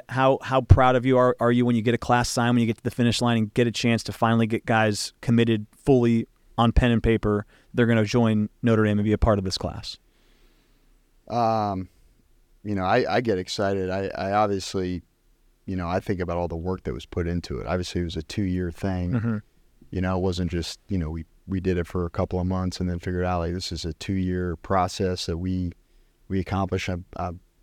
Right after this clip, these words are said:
Speaker 2: grateful for the recruiting staff that we have, the work that they put in. Um,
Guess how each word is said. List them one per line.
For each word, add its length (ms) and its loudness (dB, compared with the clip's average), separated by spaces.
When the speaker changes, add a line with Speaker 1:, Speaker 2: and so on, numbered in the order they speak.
Speaker 2:
grateful 420 0
for 160 -4
the 80 -4
recruiting 420 -4
staff 360 -4
that 100 -8
we 160 -6
have, 500 -2
the 80 -8
work 300 -4
that 180 -8
they 140 2
put 280 -2
in. 320 -4
Um, 440 -10